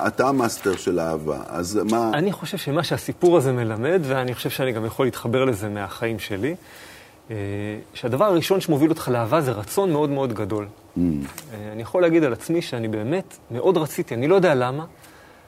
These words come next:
Speaker 2: אבל זאת הייתה איזו כמיהה בוערת במשך שנים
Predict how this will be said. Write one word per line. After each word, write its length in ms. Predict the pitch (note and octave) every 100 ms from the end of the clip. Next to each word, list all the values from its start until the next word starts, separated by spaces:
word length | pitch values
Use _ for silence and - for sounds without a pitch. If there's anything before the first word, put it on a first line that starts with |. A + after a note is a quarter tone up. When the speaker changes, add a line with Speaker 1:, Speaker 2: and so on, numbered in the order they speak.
| - -
Speaker 2:
אבל 180 | F#2+ G#2+
זאת 100 | -
הייתה 300 | G#2+ G3+ G#3+
איזו 160 | D#3 C#3
כמיהה 500 | - B2 A2+ E3+ A3 A3 -
בוערת 640 | A#2 A#2+ E3 F3 F#3 - -
במשך 420 | A#2 C3 D3+ E3+
שנים 500 | - - A#2 E3 F3+